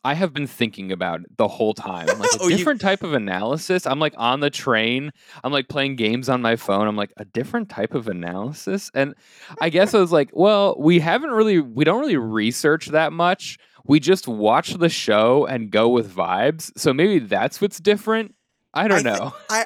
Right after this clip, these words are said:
Speaker 2: I'm gonna choose to, to take it as a different type of analysis, just, like, it's not just beat by beat and it's not just cool robots. It's like we really, really delved into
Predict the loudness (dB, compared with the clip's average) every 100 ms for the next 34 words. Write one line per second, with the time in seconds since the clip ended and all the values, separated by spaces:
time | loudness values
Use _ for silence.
0 | 0 0 0 -4 -6 -6 -6 -8 -8 -8
1 | -8 -8 -8 -8 -8 -8 -8 -8 -6 -6
2 | -6 -4 -4 -4 -6 -8 _ -16 -8 -8
3 | -8 -6 -6 -6 -8 -4 -4 -4 -4 -4
4 | -4 -6 -6 -4 -4 -6 -16 _ _ -10
5 | -6 -4 -4 -4 -4 -4 -4 -6 -10 -8
6 | -2 -2 -2 -8 -8 -10 -10 -8 -8 -8
7 | -8 -8 -8 -8 -6 -2 -2 0 -2 -4
8 | -8 -8 -8 -6 -2 4 6 6 2 -4
9 | -8 -6 -4 -4 -6 -8 -6 -4 -6 -12
10 | -12 -8 -8 -10